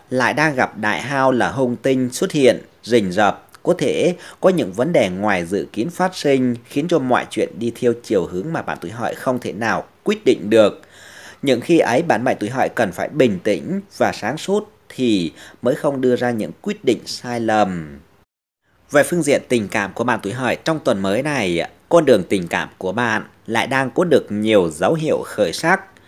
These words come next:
Những hiểu lầm trước đây đã được cho qua, đồng thời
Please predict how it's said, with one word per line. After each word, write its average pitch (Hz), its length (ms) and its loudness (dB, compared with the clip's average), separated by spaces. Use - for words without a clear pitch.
Những 127 160 0
hiểu 110 200 -4
lầm 110 260 0
trước - 220 0
đây 135 180 6
đã 107 140 4
được 107 400 0
cho 135 260 -2
qua, 127 400 -2
đồng 117 260 4
thời 98 400 2